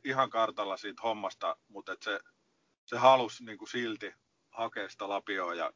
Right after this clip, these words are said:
ja tota, kuokkaa ja mitä, mitä multa säkkejä se siinä roodailikaan, niin halus, vaikkei niinku itse siihen niinku,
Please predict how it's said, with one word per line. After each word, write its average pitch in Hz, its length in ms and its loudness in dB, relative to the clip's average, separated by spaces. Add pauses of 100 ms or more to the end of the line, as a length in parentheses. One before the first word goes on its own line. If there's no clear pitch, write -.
ja 82 120 -8
tota, 85 440 -4
kuokkaa 90 460 -4
ja 85 140 0
mitä, 92 300 -4 (640)
mitä - 280 -4
multa 92 320 -8
säkkejä 87 420 -6
se 90 60 -12
siinä 95 180 -6
roodailikaan, 92 720 -2
niin - 100 -20 (1040)
halus, 131 300 10
vaikkei 120 440 10
niinku 113 300 0
itse 117 320 2
siihen 104 360 0
niinku, 104 280 -6